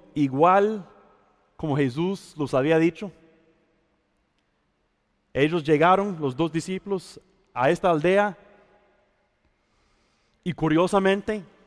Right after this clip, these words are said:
ahí mismo se encontró un pollino ahí amarrado.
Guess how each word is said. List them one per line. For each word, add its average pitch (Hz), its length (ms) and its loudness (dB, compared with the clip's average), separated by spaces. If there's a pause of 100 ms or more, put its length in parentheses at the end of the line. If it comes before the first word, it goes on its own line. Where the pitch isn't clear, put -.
(160)
ahí 156 220 0
mismo 196 320 0
se 180 160 -4
encontró 160 640 -2 (1500)
un 170 120 -2
pollino 190 460 0
ahí 196 320 0 (220)
amarrado. 156 640 2